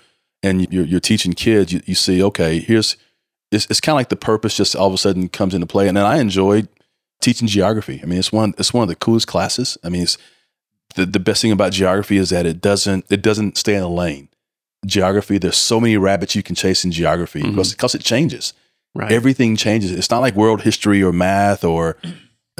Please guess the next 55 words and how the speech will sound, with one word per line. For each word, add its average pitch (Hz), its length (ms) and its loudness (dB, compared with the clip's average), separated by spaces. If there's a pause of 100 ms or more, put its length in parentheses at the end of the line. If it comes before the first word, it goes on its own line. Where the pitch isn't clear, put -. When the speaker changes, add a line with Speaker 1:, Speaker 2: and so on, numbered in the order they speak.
(360)
Speaker 1:
geography 104 580 0
is 95 220 2
Speaker 2:
Oh, 120 40 0
yeah, - 60 2
Speaker 1:
ever 107 120 2
Speaker 2:
it's - 120 0
current, 151 240 2
Speaker 1:
changing. 92 140 -2
So 98 180 2
yes, 139 180 2
Speaker 2:
right? 135 220 0
Speaker 1:
yeah, 104 160 2
very 110 220 2
Speaker 2:
It's 113 80 2
always 135 260 2
Speaker 1:
current. 135 280 0
Speaker 2:
current, 120 120 2
so 110 100 2
Speaker 1:
Always. 104 120 2
Speaker 2:
it's - 60 -2
always 107 200 2
changing 127 320 0
Speaker 1:
And 120 80 4
you 117 60 2
can 120 80 2
Speaker 2:
because 113 80 2
Speaker 1:
always 131 160 4
look 131 100 2
back 120 180 0
at 147 60 -4
the 160 60 -2
past, - 460 -4
Speaker 2:
Mm-hmm. 117 360 0
Speaker 1:
look 107 160 0
at, 92 140 -6
look 107 180 0
at 110 80 -2
the 101 80 0
present, 104 380 0
and 87 100 -4
see, - 160 -4
and 107 100 0
you 110 60 0
can 107 160 0
try 135 160 -2
to 127 80 -2
predict 101 320 -2
what 107 120 -8
the 107 60 -10
future 107 220 -4
is 92 80 -4
gonna 95 140 0
be 98 160 2
about. 82 280 0
So 92 280 2